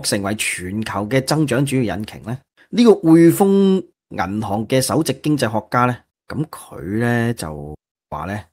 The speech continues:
短期內係唔可能嘅，同我哋之前講一樣。有個人叫蕭若元呢，其實佢十年前都講到好勁啊，就話好快啊。<laughs> 噉呢，呢個匯控呢，亦都話雖然印度最近經濟表現強勁，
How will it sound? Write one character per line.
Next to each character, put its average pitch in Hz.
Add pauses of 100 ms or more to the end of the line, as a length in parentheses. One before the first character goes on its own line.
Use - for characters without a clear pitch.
短 110
期 87
內 78
係 78
唔 60
可 82
能 76
嘅， -
同 69
我 76
哋 76
之 95
前 85
講 80
一 85
樣。 60 (340)
有 147
個 151
人 117
叫 135
蕭 143
若 131
元 71
呢， 131
其 139
實 85
佢 104
十 101
年 71
前 -
都 117
講 104
到 98
好 85 (180)
勁 - (160)
啊， -
就 -
話 62
好 82
快 135 (120)
啊。 110 (140)
<laughs> -
噉 135
呢， 180
呢 185
個 185
匯 147
控 139
呢， 156
亦 131
都 -
話 110
雖 185
然 110
印 117
度 113
最 117
近 113
經 143
濟 113
表 104
現 107
強 69
勁， 185